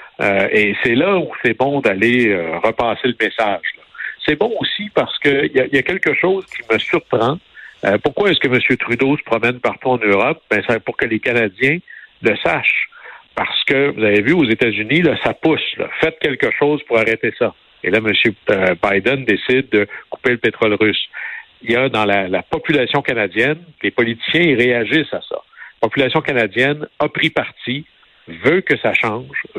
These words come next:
veut qu'on joue un rôle. Et puis là, mais on, le gouvernement canadien là-dessus répond d'abord,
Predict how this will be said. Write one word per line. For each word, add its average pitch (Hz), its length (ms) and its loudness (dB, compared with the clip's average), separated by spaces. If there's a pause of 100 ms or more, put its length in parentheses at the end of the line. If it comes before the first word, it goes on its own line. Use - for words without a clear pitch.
(200)
veut 180 200 4
qu'on 113 280 0
joue 123 180 2
un 107 80 2
rôle. 131 420 0 (400)
Et 95 120 2
puis - 180 2
là, 117 140 2
mais 117 100 0
on, 92 160 -2
le 104 240 0
gouvernement 113 480 2
canadien 110 420 0
là-dessus 123 400 0
répond 127 300 -2
d'abord, 110 580 0